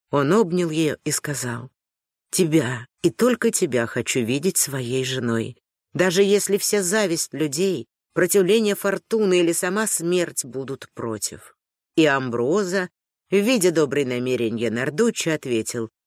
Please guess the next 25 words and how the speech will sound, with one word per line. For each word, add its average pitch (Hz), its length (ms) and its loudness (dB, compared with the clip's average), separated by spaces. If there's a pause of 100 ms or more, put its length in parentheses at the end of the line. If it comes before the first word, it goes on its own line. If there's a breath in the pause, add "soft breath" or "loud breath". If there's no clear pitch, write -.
(140)
«Если 139 420 2
твой 170 280 2
отец 131 360 -2
не 117 100 -4
возражает, 113 800 -4 (140)
ударим 117 440 0
по 139 100 -2
рукам. 135 460 -2 (280)
Его 113 380 2
одна, 104 500 -2 (140)
а 117 120 0
моих 107 380 0
сто». - 400 0 (640)
И 160 60 4
они 165 240 4
втроём 175 540 0
пошли 135 340 -4
в - 20 -14
дом 120 240 -2
Бьезила, 139 640 0 (280)
где 156 200 2
матушка 214 460 -2
и 131 60 -2
батюшка 117 600 -6
Нардуччи, 147 760 -2